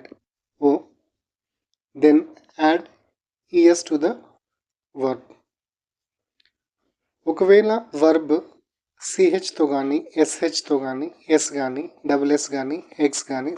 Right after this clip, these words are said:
జెడ్ కానీ, ఓ కానీ, వీటితో ఎండ్ అయితే వాటి చివరన ఈఎస్ యాడ్ చేయాలి. For example, watch, సీహెచ్, watches. go,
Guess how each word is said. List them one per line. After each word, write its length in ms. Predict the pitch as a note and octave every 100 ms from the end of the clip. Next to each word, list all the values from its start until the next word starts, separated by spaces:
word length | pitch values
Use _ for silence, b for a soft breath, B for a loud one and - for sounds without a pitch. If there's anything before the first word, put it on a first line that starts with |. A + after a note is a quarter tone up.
| -
జెడ్ 200 | C#3+ C3+
కానీ, 280 | C3+ C#3 F3 -
ఓ 80 | D3+ C#3
కానీ, 200 | B2 - b b b b b C#3+
వీటితో 440 | D#3+ F#3 F#3+ E3+ D3+
ఎండ్ 140 | D3 D3+
అయితే 240 | C3 G3+ A#3 _ D3+
వాటి 220 | D3 C#3+ D3
చివరన 400 | D3 C#3 C#3 D3 G#3+ _ _ _ -
ఈఎస్ 320 | D3 D3 - -
యాడ్ 180 | C#3 B2+
చేయాలి. 280 | C3 A#2+ A#2 _ b b b b b
For 100 | D3 C#3+
example, 420 | C3+ D3+ D3 G3+ - D3+
watch, 260 | C3+ B2+ - - - _ -
సీహెచ్, 420 | - D3 C3 - - - _ _ _ _ _ _ _ _
watches. 420 | C#3 C3 C3 B2+ - - _ _ _ _ -
go, 420 | C3+ C#3 C3+